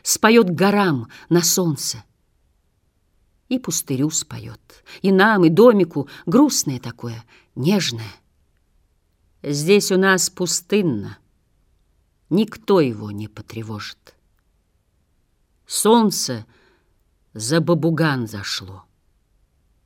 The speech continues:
Синеют горы. Звёзды забелели.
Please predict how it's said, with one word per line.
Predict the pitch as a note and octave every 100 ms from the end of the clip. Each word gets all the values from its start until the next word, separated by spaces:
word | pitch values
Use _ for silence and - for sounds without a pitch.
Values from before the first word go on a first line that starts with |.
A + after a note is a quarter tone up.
| _ _
Синеют | - C3+ C#3+ E3 B2+
горы. | A2 A#2 G#2+ G#2 _ _ _ _ _ _ _ _ _ _ _ _ _
Звёзды | D3 D#3+ G3+ B3 G#3 G#3+
забелели. | F3+ F#3 E3+ D3+ C#3+ B2+ B2